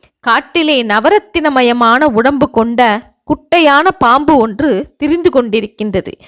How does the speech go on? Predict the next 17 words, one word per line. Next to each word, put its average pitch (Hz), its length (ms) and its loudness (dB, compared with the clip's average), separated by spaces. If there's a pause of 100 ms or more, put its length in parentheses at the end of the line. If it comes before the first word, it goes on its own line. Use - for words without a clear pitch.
(300)
நீ 349 160 0
அதனை 302 440 0
பிடித்தால்தான் 285 760 0 (140)
சாதனையாளர் 262 760 0
என்று 202 300 -8
கூற 254 280 2
முடியும். 202 460 -8 (360)
அந்த 339 280 0
பாம்பின் 339 560 0
தலையில் 285 480 -2
மாணிக்கம் 262 600 -2
இருக்கும். - 480 -4 (320)
அந்த 320 280 0
பாம்பு 311 540 2
இரவில் 339 380 2
மட்டும்தான் 254 720 -2
உலாவும். 233 540 0